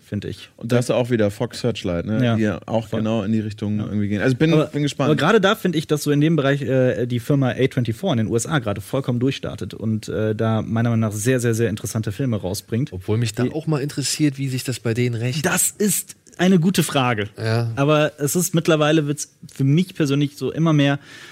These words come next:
Speaker 1: bin da auch vorsichtig, aber wenn A twenty-four wieder was Neues rausbringt oder irgendwie da mit involviert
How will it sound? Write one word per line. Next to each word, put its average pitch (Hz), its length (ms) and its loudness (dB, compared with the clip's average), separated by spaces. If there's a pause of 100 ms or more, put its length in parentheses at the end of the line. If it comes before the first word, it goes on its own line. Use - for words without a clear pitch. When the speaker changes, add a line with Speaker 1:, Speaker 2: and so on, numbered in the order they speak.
(280)
Speaker 1:
bin 143 120 4
da 147 40 6
auch 117 140 -2
vorsichtig, 214 920 2
aber 127 460 0
wenn 135 460 0 (220)
A 147 100 2
twenty-four 135 400 0
wieder 131 100 0
was 123 160 -4
Neues 120 260 -2
rausbringt 165 720 0
oder 135 180 2
irgendwie 135 400 0
da 120 200 0
mit 123 180 -2
involviert 120 440 0